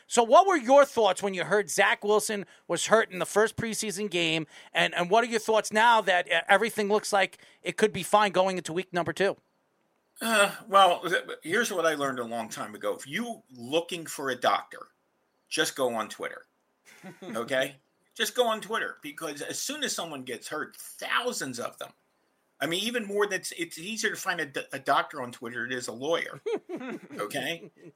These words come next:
Speaker 2: Um, I've never understood how anybody can do analysis from their T V screen, okay? So I just kinda, I, I gotta be honest with you, I just wait and see what happens. A lot of times now,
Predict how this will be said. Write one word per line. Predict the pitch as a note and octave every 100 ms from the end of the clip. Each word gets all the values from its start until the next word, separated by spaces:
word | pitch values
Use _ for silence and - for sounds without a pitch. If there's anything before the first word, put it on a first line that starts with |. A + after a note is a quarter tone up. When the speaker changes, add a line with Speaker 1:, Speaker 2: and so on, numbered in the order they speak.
| -
Speaker 2:
Um, | D3+ D3 C#3+ C#3+ C3+ _ -
I've | D#3 D3+
never | F#3 A3 -
understood | F#3+ F3+ - F#3+ D3
how | D#3 E3
anybody | E3+ D#3+ D#3
can | D3+
do | C#3+ D3+
analysis | C#3+ D#3 D3+ C3
from | - B2
their | A#2+
T | A#2 C#3+ B2+
V | D3
screen, | - F#2+ C2+ - _ _ _ _ _ -
okay? | A2+ G#2+ A#2+ B2+ C3+ D3
So | - - C#3+ C#3+ C3+ - - _ D#3+
I | G3
just | G#3+ F3+ -
kinda, | E3+ D3+ D3 - - - - E3+
I, | E3 D#3
I |
gotta | D#3+ E3
be | E3+
honest | E3 E3
with | F3+ F3+
you, | F3+ -
I | C#3+
just | E3+ E3+ C3
wait | B2 C3+ F3
and | F3 E3
see | - D3+ C#3+
what | C3+ -
happens. | A#2 A2 G#2 G2 - -
A |
lot | A#2 A#2 C3 D#3
of | D3+
times | D#3 C#3+ C#3+ A#2
now, | A2 F#2+ G2+